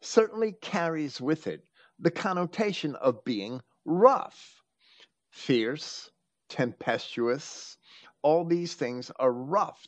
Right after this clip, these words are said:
To bristle, that's something rough. So the verb carries the connotation of being rough. And a related adjective, Strong's number eighty-one sixty-five, is defined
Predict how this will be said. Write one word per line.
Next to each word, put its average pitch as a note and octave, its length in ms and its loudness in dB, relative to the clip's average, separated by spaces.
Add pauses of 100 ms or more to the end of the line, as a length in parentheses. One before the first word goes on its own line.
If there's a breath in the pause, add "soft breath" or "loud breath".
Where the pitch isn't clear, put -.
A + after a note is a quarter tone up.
To - 120 -4
bristle, A#2 840 -4
that's G#2+ 240 -4
something G2 440 -4 (120)
rough. G#2 600 -4 (600 loud breath)
So D3 640 4
the C#3+ 160 0
verb E3 480 -2
carries A#2+ 420 -2
the G#2 100 -10
connotation B2+ 680 -6
of G2 120 -8
being F2+ 360 -6
rough. - 540 0 (540 soft breath)
And C#3+ 380 2 (140)
a D3+ 100 6
related F3+ 640 0 (180)
adjective, B2 800 -6 (580 loud breath)
Strong's D3 520 0
number B2+ 360 -2
eighty-one A#2 480 -4
sixty-five, A2 1080 -4 (720 loud breath)
is E3+ 260 8
defined D#3+ 720 0